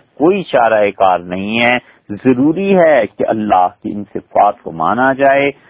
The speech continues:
ضروری ہے کہ ان باتوں پر ایمان لایا جائے۔ اگر کوئی شخص ان چیزوں پر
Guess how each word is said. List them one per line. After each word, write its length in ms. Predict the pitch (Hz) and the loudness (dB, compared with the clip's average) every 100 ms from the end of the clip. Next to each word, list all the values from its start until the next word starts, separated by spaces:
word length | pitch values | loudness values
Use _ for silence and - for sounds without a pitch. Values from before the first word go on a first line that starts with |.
| _ | _
ضروری 640 | 113 104 135 147 170 202 190 | -6 0 2 2 0 0 2
ہے 180 | 170 131 | 2 2
کہ 140 | - 127 | -2 -2
ان 140 | 131 101 | -2 0
باتوں 360 | 98 98 117 | 0 0 -4
پر 140 | 107 101 - | -2 -4 -4
ایمان 440 | 92 95 107 85 | -4 0 0 -2
لایا 300 | 78 95 120 123 | 0 2 2 2
جائے۔ 340 | 135 147 151 - - - | 2 2 0 -4 -10 -4
اگر 240 | 127 135 - | 0 0 0
کوئی 200 | 101 98 | -2 -2
شخص 360 | - 110 - - | -2 -2 -2 -6
ان 160 | 123 113 | -6 -6
چیزوں 320 | 113 104 117 | -6 -2 -4
پر 120 | - | -4